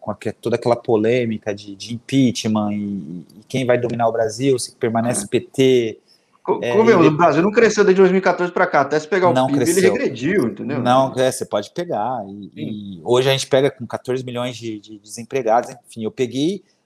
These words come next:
Speaker 1: o pior de todos os tempos e não jogando futebol, porque, é, eu brinco quando os pessoal que tão lá no Japão, fora do país, eu falo, "Aproveitem, vocês estão na Ilha da Fantasia. Quando voltar pra cá, que é a realidade, a realidade aqui é cruel." Apesar de,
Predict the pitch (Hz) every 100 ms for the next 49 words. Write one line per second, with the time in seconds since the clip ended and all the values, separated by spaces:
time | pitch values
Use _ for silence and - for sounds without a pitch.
0 | _ 135 - 214 180 143 165 175 175 175
1 | 156 151 151 - 143 170 214 226 285 277
2 | 277 269 262 - 277 359 208 180 - 190
3 | 196 - - 151 - 170 165 175 247 302
4 | _ _ 165 185 143 - 135 131 127 117
5 | 107 - _ _ _ - 131 123 120 131
6 | 104 - - 107 135 131 - 117 117 -
7 | 117 113 147 - _ _ _ - 120 123
8 | 127 - 151 123 131 131 - 104 - 123
9 | 123 131 131 131 127 - 139 180 165 113
10 | 131 127 - 143 190 202 160 147 139 120
11 | 110 - 160 190 - _ _ _ _ 185
12 | 170 170 190 262 214 165 160 123 117 123
13 | 135 156 160 - 175 - 196 143 175 165
14 | 214